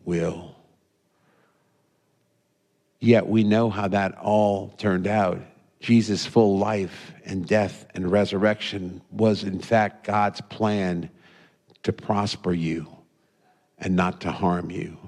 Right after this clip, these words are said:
a plan to give you a hope and a future in God's own way, in God's own time, in God's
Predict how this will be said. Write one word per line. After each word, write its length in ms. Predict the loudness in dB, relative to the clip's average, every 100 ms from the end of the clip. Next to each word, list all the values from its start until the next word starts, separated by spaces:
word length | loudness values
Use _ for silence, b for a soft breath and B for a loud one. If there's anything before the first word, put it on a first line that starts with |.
| -20 _ _ _ _ _ -12
a 100 | -10
plan 380 | 0 2 2 0
to 60 |
give 280 | 0 0 0
you 180 | 2 0
a 60 |
hope 520 | -2 -2 0 0 -4 -14 -18 _ _ _ _ _ _ _ _ _
and 140 | -2 -2
a 60 |
future 640 | 0 4 4 2 -6 -8 -10 -16 _ _ _ _ _ _ _ _ _
in 200 | -2 0
God's 480 | 2 0 -2 -4 -8 -2
own 340 | 0 2 0
way, 580 | -2 -4 -6 -10 -16 _ _ -20 _ _ _ _ _
in 140 | -4 -2
God's 420 | -2 -2 -6 -6
own 360 | -4 -2 -2
time, 440 | -2 -6 -8 -10 -14 -18 _ _ _ _ _ _ -8
in 180 | -4 -2
God's 540 | -2 -2 -4 -8 -12